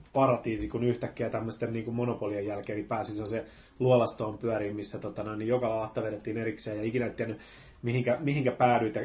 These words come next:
yritettiin mennä keskellä olevan lohikäärmeen luokse. Ja sit kun sinne pääsi, niin siellä pussista vedettiin aarteita, ja sit siellä oli niinku, oliko koko kahdeksankymmenen tailiaisia, joista yksi on se, että lohikäärme herää. Ja, ja niin monta vedettiin, kun uskallettiin, niin se herää, ja sit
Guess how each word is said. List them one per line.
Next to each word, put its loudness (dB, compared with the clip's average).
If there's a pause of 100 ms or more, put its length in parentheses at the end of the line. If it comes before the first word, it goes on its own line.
(100)
yritettiin 0
mennä 0
keskellä 0
olevan -2 (120)
lohikäärmeen 0
luokse. -4 (320)
Ja -2
sit 0
kun -2
sinne -4
pääsi, 4
niin -2
siellä 0 (120)
pussista -2
vedettiin -2
aarteita, 0
ja -2
sit -8
siellä -4
oli -4
niinku, -4 (120)
oliko 0
koko -4
kahdeksankymmenen -2
tailiaisia, -2
joista -2
yksi 0
on -2
se, -2
että -2
lohikäärme 2
herää. -2 (280)
Ja, -2
ja -4
niin 2
monta 0
vedettiin, 0
kun 0
uskallettiin, 0
niin -4
se -2
herää, 2
ja -2
sit -4